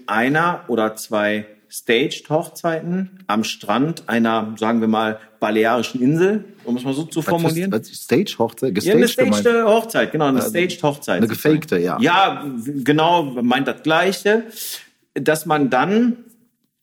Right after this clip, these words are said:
Speaker 1: mit dem Feedback des Coaches, den man angeheuert hat,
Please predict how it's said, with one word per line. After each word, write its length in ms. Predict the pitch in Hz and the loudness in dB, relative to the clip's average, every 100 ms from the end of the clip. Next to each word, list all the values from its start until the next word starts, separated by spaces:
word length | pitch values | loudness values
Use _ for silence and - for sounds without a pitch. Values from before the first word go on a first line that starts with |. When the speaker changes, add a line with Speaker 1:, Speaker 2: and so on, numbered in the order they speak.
| - | -2
Speaker 1:
mit 240 | 107 160 156 | 0 2 2
dem 220 | 123 117 | 2 0
Feedback 880 | - 196 226 - - 233 254 - - _ _ _ - | -2 0 0 0 0 2 0 -4 -18 _ _ _ -2
des 220 | 147 - | 0 -2
Coaches, 560 | - 196 269 - 160 - | 0 2 2 0 -2 0
den 140 | 131 | 0
man 180 | 117 117 | 2 0
angeheuert 840 | 123 120 107 92 104 101 101 - | -2 0 -2 0 2 2 0 -2
hat, 300 | 131 190 - | -2 -2 -6